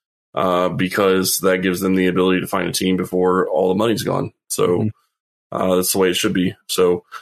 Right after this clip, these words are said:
Speaker 1: and, and we're gonna find out more, and this is something that we just don't know right now, but we kinda talked about this a couple of days ago. We don't know what they're gonna do with covid this year. We don't know what their plan is and what their thought processes are,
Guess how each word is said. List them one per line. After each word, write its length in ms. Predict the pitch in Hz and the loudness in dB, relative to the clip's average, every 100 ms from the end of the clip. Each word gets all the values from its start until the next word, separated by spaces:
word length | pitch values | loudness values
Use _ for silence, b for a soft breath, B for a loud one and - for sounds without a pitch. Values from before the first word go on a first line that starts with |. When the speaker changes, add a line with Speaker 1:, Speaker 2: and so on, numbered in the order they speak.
| B _ _ _ _ 117 | B _ _ _ _ -2
Speaker 1:
and, 120 | 113 | 2
and 400 | 113 110 95 107 | 2 2 0 0
we're 140 | 113 | 2
gonna 140 | 143 131 | 2 2
find 240 | 127 117 | 0 2
out 100 | 113 | 2
more, 400 | 104 104 104 101 | 2 2 2 2
and 320 | 90 98 85 | 2 0 -2
this 220 | 101 - | -4 -2
is 60 | 104 | -2
something 280 | 110 107 95 | -2 -2 -2
that 60 | |
we 100 | 92 | 0
just 220 | 95 98 101 | 0 -2 0
don't 180 | 87 | 0
know 140 | 92 95 | 2 2
right 260 | 95 82 | 2 0
now, 320 | 90 90 90 76 | 0 0 0 -2
but 260 | 87 92 | -4 -4
we 120 | 92 | -4
kinda 180 | 95 107 | -2 0
talked 220 | 98 92 | 0 0
about 180 | 98 107 | 0 0
this 160 | 90 - | -2 -4
a 60 | |
couple 200 | 98 90 | -2 -2
of 80 | 92 | 0
days 100 | 95 | 0
ago. 300 | 90 87 82 - _ _ _ _ - | 0 0 0 -6 _ _ _ _ -2
We 120 | 117 | 0
don't 140 | 185 | 2
know 100 | 104 | 2
what 120 | 104 | 2
they're 80 | 101 | 0
gonna 180 | 95 92 | 0 0
do 120 | 95 | 0
with 160 | 92 - | -2 -2
covid 340 | 104 101 87 | 0 0 0
this 220 | 64 65 | -2 -4
year. 120 | 69 73 | -4 -2
We 100 | - | -2
don't 160 | 113 | 0
know 120 | 117 | 2
what 280 | 113 101 - | 2 0 0
their 140 | 98 95 | -2 -2
plan 300 | - 95 92 | 0 0 2
is 200 | 92 92 | 2 0
and 80 | |
what 140 | 90 92 | 0 0
their 100 | 101 | -2
thought 240 | 98 92 | 0 -2
processes 560 | - 87 - 87 90 87 | -2 -2 -2 -2 -2 0
are, 280 | 87 87 | 0 0